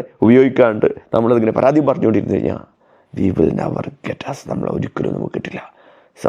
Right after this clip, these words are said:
all the best, use the opportunities. ആ അവസരങ്ങൾ ഉപയോഗപ്പെടുത്തിയിട്ട് അവയെ ആയുധമാക്കി മാറ്റി നമ്മുടെ ജീവിതത്തിലേക്ക് കരുത്തേകാൻ പറ്റുന്ന നമ്മുടെ ആവനാഴി,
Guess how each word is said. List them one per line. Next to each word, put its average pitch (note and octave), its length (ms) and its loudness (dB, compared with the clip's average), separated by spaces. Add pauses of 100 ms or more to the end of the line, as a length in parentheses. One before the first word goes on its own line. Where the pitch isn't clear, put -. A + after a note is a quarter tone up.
(120)
all B2 160 -2
the - 100 -2
best, - 220 -2 (440)
use B2+ 220 4
the - 80 0 (120)
opportunities. - 680 -8
ആ - 80 0
അവസരങ്ങൾ - 480 -2
ഉപയോഗപ്പെടുത്തിയിട്ട് - 720 0 (580)
അവയെ F2 160 -2 (120)
ആയുധമാക്കി F#2+ 560 -4
മാറ്റി - 300 -10 (520)
നമ്മുടെ - 220 -2 (120)
ജീവിതത്തിലേക്ക് - 680 -4 (100)
കരുത്തേകാൻ - 680 -4
പറ്റുന്ന - 360 -8 (360)
നമ്മുടെ D#2 300 0
ആവനാഴി, D#2 460 0